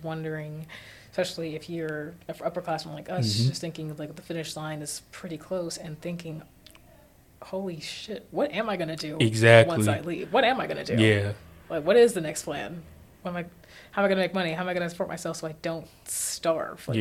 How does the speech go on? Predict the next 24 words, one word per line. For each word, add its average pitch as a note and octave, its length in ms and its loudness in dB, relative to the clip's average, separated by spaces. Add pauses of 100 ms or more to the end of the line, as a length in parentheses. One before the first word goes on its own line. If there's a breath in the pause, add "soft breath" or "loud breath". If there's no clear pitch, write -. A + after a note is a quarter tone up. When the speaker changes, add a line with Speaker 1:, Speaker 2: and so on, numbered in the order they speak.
(120)
Speaker 1:
what G2+ 80 0
am E3 60 -6
I E3 40 -4
Speaker 2:
Yes. E3 100 -4
Speaker 1:
going E3+ 140 -4
to D#3 80 -10
do?" G3+ 520 -8
<laughs> - 80 -20
Speaker 2:
Yeah. G#2+ 240 -16 (720 soft breath)
I B2+ 100 2
feel C3+ 200 4
like B2 200 8
for A2+ 160 -6
me, A#2 240 0
it's, - 400 -8 (100)
there's A2 360 -2
definitely A2 560 0
a G2+ 80 2
lot G#2 500 4
of, G#2 560 -6
you A2+ 100 -4
know, G#2 340 -4
anxiety G#2+ 840 0 (480 loud breath)
behind A2+ 760 -2